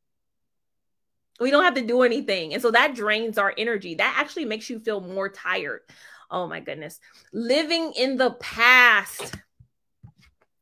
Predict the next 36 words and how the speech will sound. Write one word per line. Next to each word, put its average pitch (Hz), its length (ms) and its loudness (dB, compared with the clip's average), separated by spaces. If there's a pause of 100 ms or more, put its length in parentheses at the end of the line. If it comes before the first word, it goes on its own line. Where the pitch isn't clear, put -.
(400)
Let 269 80 -8
me 339 80 -4
say 165 240 -6
this. - 360 -16 (540)
The 196 200 -2
past 220 580 -4
is 196 140 -10
not, 165 320 -10 (180)
it's 185 160 -14
not 180 260 -10
a 180 40 -12
real 180 260 -10
place. 220 720 -8 (680)
The 202 280 -2 (120)
only 254 440 0
place 247 420 -4
the 233 120 -4
past 220 460 0
exists 202 520 -6
is 196 180 -8 (100)
in 214 200 -4
your 202 160 -6
mind. 185 760 -10 (340)
So 220 300 2
if 214 160 0
you 220 380 -2
are 220 160 0
living 240 520 0
in 220 160 -2
the 208 100 -2
past, 185 520 -4
if 185 140 -6
you 262 160 0
are 233 100 4
struggling 240 800 0
over, 202 560 2